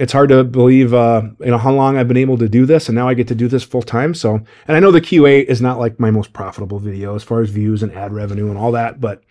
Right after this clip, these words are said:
uh, it is, uh, something I enjoy, being able to connect with you guys and interact and share my knowledge and just kinda hang out for an hour or so every month. I'd like to do more lives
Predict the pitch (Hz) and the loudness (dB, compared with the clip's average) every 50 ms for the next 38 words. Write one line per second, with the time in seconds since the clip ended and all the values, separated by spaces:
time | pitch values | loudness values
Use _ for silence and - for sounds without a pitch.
0 | _ _ _ _ _ _ _ _ _ _ _ _ _ - - - 117 117 131 131 | _ _ _ _ _ _ _ _ _ _ _ _ _ -20 -6 -2 0 0 2 2
1 | 156 160 170 170 165 156 135 151 151 143 139 135 127 - - - - _ - - | 2 4 6 6 4 4 4 4 4 4 2 2 -2 -4 -12 -20 -20 _ -2 0
2 | 160 160 151 143 131 139 147 143 135 127 135 139 135 127 120 127 123 127 127 123 | 2 2 2 2 2 2 2 2 4 4 4 4 2 2 2 2 2 2 2 0
3 | 113 107 - 123 120 117 - 117 110 - 120 110 117 113 117 117 110 113 107 101 | -2 -2 -2 -2 -2 -2 -4 -4 -2 -2 -2 0 0 0 2 0 0 -2 -4 -2
4 | 117 113 107 104 110 110 110 110 110 - 98 98 98 - - - 127 123 123 120 | -2 -2 -2 -2 -4 -6 -6 -8 -8 -8 -8 -8 -8 -8 -6 -2 -2 0 0 0
5 | 120 117 110 110 117 113 117 117 113 107 107 101 98 98 - - - - _ - | -2 -2 -4 -6 -6 -6 -6 -6 -6 -6 -6 -6 -6 -8 -12 -18 -20 -14 _ -10
6 | 180 - - 208 185 139 143 170 151 123 123 135 135 - - 127 120 123 123 123 | -4 -2 0 0 0 0 0 2 2 2 2 0 -2 -4 -2 0 0 0 0 -2
7 | 131 127 117 107 113 117 113 120 123 113 110 120 113 110 - 123 117 117 120 113 | -4 -4 -4 -2 -2 -2 0 0 -2 -2 -2 -4 -4 -2 -2 0 2 2 2 2
8 | 107 120 110 107 110 120 127 - - - - - - - 143 139 175 185 185 - | 2 0 0 0 0 0 -2 -6 -10 -16 -20 -20 -8 -6 0 2 2 2 2 2
9 | 170 175 170 143 127 123 135 139 143 147 143 - - 127 127 139 151 160 156 - | 2 4 6 6 6 6 6 4 4 2 0 -4 -4 -2 0 0 0 -2 -4 -8
10 | - | -16